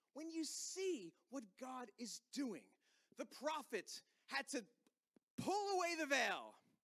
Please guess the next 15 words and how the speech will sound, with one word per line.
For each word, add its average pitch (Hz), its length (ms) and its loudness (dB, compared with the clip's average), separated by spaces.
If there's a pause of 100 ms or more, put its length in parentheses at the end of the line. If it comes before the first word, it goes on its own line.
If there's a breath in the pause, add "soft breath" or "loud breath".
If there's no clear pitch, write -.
(800)
from 262 200 0
his 254 160 -4
servants 254 480 2
who 226 80 -6
just - 400 -6
saw 294 160 2 (100)
only 359 300 0
the 285 160 0
enemies 262 360 2
coming. 226 420 -6
<laughs> - 20 -8
And, 254 120 -4 (340 loud breath)
and 349 120 2
the 339 60 2
prophet 330 460 -2